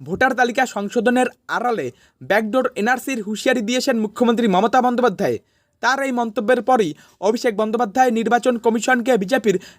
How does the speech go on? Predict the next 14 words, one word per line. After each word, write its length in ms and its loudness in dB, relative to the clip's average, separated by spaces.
এজেন্ট 340 0
বলে 180 2
আক্রমণ 380 0
করেন 260 0
এবং 240 -4
প্রকৃত 400 -4
বাঙালিদের 560 0
ভোটাধিকার 600 0
কেড়ে 220 -4
নেওয়ার 280 0
ছক 340 -2
কষা 280 -4
হচ্ছে 340 -4
বলেও 220 4